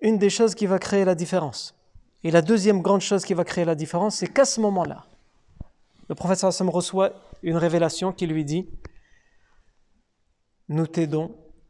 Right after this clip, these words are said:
de mille anges. » Allah Azza wa Jalla lui dit, « Nous te portons secours de mille anges. » Allah Azza wa Jalla aurait pu lui dire avant, la veille, «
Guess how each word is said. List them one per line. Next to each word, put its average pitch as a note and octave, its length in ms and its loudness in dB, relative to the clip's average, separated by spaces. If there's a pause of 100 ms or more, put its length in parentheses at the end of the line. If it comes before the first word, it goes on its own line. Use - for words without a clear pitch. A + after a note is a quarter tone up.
(920)
de D3 200 -4
mille D3 240 -2
anges. » - 360 -14 (560)
Allah D3 200 2
Azza D3 180 -2
wa C#3 60 -4
Jalla C#3+ 160 -4
lui C#3+ 140 -4
dit, « G3 200 -6 (920)
Nous C#3+ 120 -4
te D#3+ 140 -2
portons E3 400 -4
secours D#3 460 -6
de D3 100 -4
mille D3 280 -2
anges. » A#2+ 400 -10 (1400)
Allah E3+ 300 4
Azza D#3 200 2
wa D#3+ 60 2
Jalla G3 180 2
aurait E3 140 0
pu E3 100 -8
lui E3 140 -4
dire G3 160 2
avant, B3 240 0
la F#3+ 100 2
veille, « A#3 240 4